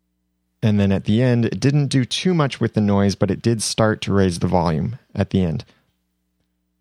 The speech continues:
Now let's go to a more practical scenario of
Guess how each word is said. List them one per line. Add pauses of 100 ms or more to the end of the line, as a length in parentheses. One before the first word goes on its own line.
(160)
Now
let's
go
to
a
more
practical
scenario (280)
of